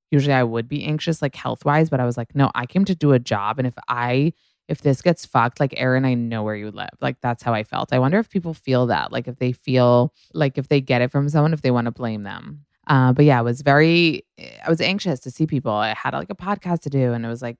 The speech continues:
inside and all this shit. All of a sudden, I'm like, "Wow, all this fear is coming back," but mostly just 'cause I really wanna do what I came here to do, you know? Whereas, like, when we left New York, I swear we started to get a little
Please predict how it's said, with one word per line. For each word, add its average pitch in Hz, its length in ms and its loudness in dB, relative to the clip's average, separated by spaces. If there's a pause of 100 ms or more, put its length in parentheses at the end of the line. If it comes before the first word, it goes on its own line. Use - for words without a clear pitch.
(100)
inside 180 640 2
and 131 180 0
all 156 160 -2
this 165 160 -4
shit. 214 300 0
All 156 120 4
of 156 40 0
a 165 60 -4
sudden, 170 180 -2
I'm 160 140 -2
like, 151 220 -2 (420)
"Wow, 165 600 6
all 139 140 2
this 175 260 -2
fear 165 280 2
is 165 140 4
coming 143 340 0
back," 139 460 0 (120)
but 131 120 0
mostly 139 380 2
just 139 220 -2
'cause 135 160 -2
I 131 60 2
really 135 320 2
wanna 127 260 0
do 139 240 2
what 135 100 0
I 123 80 -10
came 127 200 -4
here 120 120 0
to 110 120 -10
do, 117 520 2
you 127 160 -8
know? 117 280 -8
Whereas, 127 280 -6
like, 123 200 -8 (400)
when 143 260 4
we 131 200 2
left 135 440 -2
New 135 100 2
York, 156 380 2
I 131 120 0
swear 156 380 2
we 143 120 4
started 139 320 -2
to - 80 -8
get 156 140 0
a 160 60 2
little 139 480 0